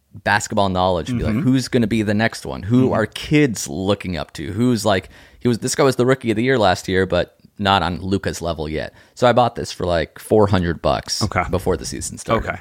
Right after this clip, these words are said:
Speaker 2: So that's a, that's an investment. That's just an old school
Speaker 1: That's an
Speaker 2: investment.
Speaker 1: investment.
Speaker 2: Right.
Speaker 1: In hopes that in a year or two or three, he's worth even more, and it becomes, like, a two thousand to three thousand dollar card, like a,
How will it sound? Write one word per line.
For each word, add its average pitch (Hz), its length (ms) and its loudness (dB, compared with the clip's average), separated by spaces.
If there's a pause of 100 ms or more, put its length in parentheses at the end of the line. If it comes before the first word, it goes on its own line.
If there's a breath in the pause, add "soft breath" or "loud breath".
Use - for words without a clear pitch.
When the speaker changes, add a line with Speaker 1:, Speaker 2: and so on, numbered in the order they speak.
Speaker 2:
So - 160 -6
that's 131 200 -2
a, - 20 -4
that's 127 320 -4
an 156 100 -2
investment. 165 540 -4
That's 95 160 -6
just - 160 -6
an 110 80 -4
old 95 320 -4
school - 220 -2
Speaker 1:
That's 120 180 2
an 110 60 4
Speaker 2:
investment. 87 500 0
Speaker 1:
investment. - 380 -6
Speaker 2:
Right. - 160 -20 (240 loud breath)
Speaker 1:
In 127 140 6
hopes 131 480 0
that - 520 2
in 101 140 -2
a 101 40 0
year 101 320 2
or 98 260 2
two 95 300 0
or 85 160 0
three, 85 320 -2
he's 92 240 -2
worth 98 220 0
even 85 240 -4
more, 117 300 4
and 90 80 0
it - 100 -8
becomes, 85 480 -4
like, 60 220 -8
a 57 120 -6
two - 260 -8
thousand - 520 -6
to 85 100 -8
three 92 240 -4
thousand 76 340 -6
dollar 57 220 -6
card, - 400 -6
like 127 300 0
a, 76 320 -4